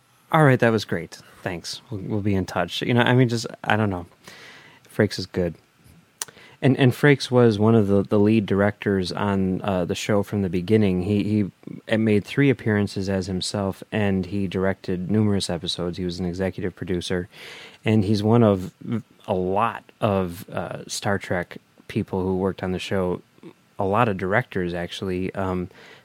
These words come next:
Patrick Norris was another, uh, guy who directed a lot of episodes of, um, Roswell. I think, uh, by the end he had directed more than anyone,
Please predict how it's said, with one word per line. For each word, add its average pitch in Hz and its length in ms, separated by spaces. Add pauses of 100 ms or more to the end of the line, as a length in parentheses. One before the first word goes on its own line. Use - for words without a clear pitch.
Patrick 101 380
Norris 110 540
was 101 260
another, 101 600 (540)
uh, - 80 (160)
guy 101 240
who 101 100
directed 95 600
a - 80
lot 95 260
of 98 80
episodes 95 540
of, 90 340
um, 92 460
Roswell. 95 340
I 95 80
think, 120 240 (100)
uh, 101 280 (520)
by 104 140
the 98 160
end 98 160
he 92 80
had 90 120
directed 92 380
more 95 160
than 92 140
anyone, 90 480